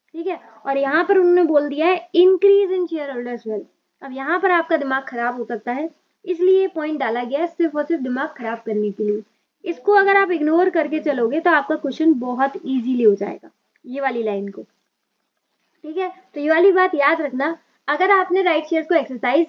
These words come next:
किया है या आपने right share को sale किया है, दोनों ही case में आपकी wealth change नहीं होगी।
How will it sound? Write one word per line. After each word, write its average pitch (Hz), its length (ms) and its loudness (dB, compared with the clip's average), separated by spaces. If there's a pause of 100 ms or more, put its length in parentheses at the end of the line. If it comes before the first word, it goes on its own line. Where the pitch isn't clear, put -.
किया 320 220 4
है 311 340 2
या 302 200 4
आपने 339 260 2
right 262 200 -2
share 269 180 -4
को 370 140 2
sale 370 340 4
किया 226 160 -2
है, 208 80 -6 (240)
दोनों 370 280 2
ही 415 200 6
case 302 320 -4
में 302 220 -6 (120)
आपकी 262 320 -6
wealth 262 280 -6 (120)
change 294 220 -8 (180)
नहीं 269 380 -4
होगी। 202 260 -2